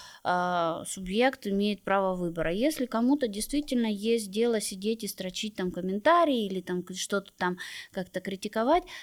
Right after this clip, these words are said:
то, ну, окей, хорошо, сиди, критикуй, молодец.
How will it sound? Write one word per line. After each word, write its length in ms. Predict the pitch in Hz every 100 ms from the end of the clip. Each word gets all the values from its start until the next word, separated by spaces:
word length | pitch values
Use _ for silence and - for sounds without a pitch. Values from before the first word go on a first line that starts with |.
| - -
то, 220 | 349 466
ну, 380 | 349 339 403 240
окей, 420 | 220 - 240 294
хорошо, 580 | 285 190 185 - 220 247
сиди, 400 | 247 196 185 247
критикуй, 600 | 233 202 180 - 214 226
молодец. 600 | 190 180 175 180 202